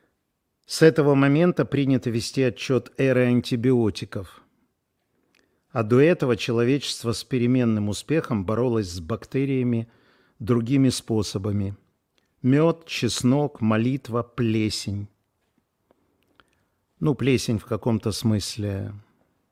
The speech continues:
Это пенициллин, но немножко другой. И, конечно, м, я много читал по этому поводу, вы знаете, так сказать, стараюсь быть с наукой,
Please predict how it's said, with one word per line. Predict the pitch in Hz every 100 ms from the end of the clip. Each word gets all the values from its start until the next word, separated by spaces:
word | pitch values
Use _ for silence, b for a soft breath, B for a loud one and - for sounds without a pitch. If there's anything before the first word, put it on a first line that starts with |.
| -
Это | 110 107
пенициллин, | 120 117 113 - 139 160 127
но |
немножко | 110 107 113 110 104
другой. | 98 98 92 90 B B B B B B -
И, | 110
конечно, | 135 139 135 - 120 117 113 107 104
м, | 101 107 113 - - - - -
я | 120 135
много | 139 110 98
читал | - - 104
по | -
этому | 104 98 113 110
поводу, | - 190 139 104
вы | 107
знаете, | 104 95 90 - 90 - _
так | - -
сказать, | - 85 - - _ _ _ _ _ _ _ _ _ _
стараюсь | - - 120 113 98 98
быть | 104 -
с | -
наукой, | 107 104 92 101 92